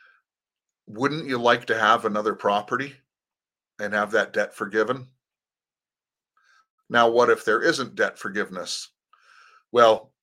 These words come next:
all the houses and all the lands are being bought up right now. Wouldn't you like to get your hands on some land in advance? Plus,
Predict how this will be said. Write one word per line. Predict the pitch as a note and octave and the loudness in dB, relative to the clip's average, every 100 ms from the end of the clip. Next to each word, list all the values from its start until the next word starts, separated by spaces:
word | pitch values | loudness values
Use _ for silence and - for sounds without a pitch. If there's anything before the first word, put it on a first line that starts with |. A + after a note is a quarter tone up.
| _ | _
all | A#2+ C#3 | 4 6
the | B2+ | 6
houses | A#2+ B2 C3+ - A2+ A#2 | 4 4 2 -2 -4 -2
and | |
all | A2+ A2+ | 0 0
the | G#2 | 0
lands | A2+ B2 A#2 G2+ | 0 -2 -4 -10
are | |
being | G2+ A2 G2 | -8 -8 -4
bought | G2 G#2 G2+ | 0 2 2
up | C3 - | 0 -2
right | G2 F#2+ F#2 | -6 -6 -8
now. | F#2 D#2+ - _ _ _ _ _ _ _ _ - | -10 -10 -18 _ _ _ _ _ _ _ _ -2
Wouldn't | C#3+ B2 | -2 -2
you | A2+ | -2
like | A#2+ A#2 | -2 -2
to | |
get | A2+ A2 | -8 -4
your | G#2 | -2
hands | A2 A2+ A#2 | 0 -2 -2
on | A#2 A2 A2 | -4 -2 -2
some | B2 A#2 B2 - _ _ _ _ _ _ _ _ _ _ _ _ | -2 -2 -4 -14 _ _ _ _ _ _ _ _ _ _ _ _
land | G#2 A2+ A#2+ B2 A2+ - | 0 2 2 -2 -12 -12
in | A2 | -8
advance? | A2+ G2+ A#2 C3 C3+ - - _ _ _ _ _ _ _ - - - - - - - - - _ _ | -6 2 2 2 -6 -12 -14 _ _ _ _ _ _ _ -20 -20 -20 -20 -20 -20 -20 -20 -20 _ _
Plus, | - D#3 D3+ B2 - - - | 4 8 8 6 2 0 -2